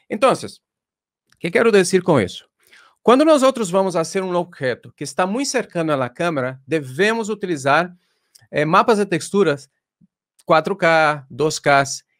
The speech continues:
Cuando está un poco más lejos, nosotros utilizamos ya una textura de un K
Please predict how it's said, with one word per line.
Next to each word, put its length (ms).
Cuando 220
está 160
un 100
poco 260
más 220
lejos, 600
nosotros 400
utilizamos 800
ya 500
una 220
textura 340
de 100
un 140
K 440